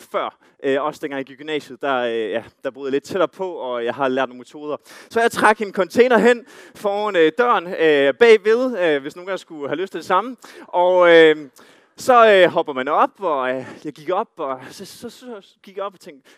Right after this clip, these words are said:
"Wow," og nød lige et par øjeblikke, hvor jeg stod og så solgang her.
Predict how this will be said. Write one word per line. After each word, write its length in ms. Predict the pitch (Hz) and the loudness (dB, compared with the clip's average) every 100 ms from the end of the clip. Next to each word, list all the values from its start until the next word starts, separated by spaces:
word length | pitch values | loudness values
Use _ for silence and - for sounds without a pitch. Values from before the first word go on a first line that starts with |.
| _ | _
"Wow," 340 | 147 151 151 135 | -18 -16 -18 -16
og 240 | 139 135 | -12 -10
nød 180 | 160 180 | -8 -10
lige 100 | 170 | -10
et 60 | 170 | -14
par 120 | 160 | -10
øjeblikke, 420 | 160 175 143 160 | -10 -8 -8 -8
hvor 120 | 139 | -8
jeg 120 | 127 | -10
stod 200 | 113 175 | -10 -16
og 80 | 135 | -16
så 200 | - 160 | -18 -20
solgang 480 | 147 165 165 127 233 | -20 -16 -12 -12 -10
her. 140 | 135 | -10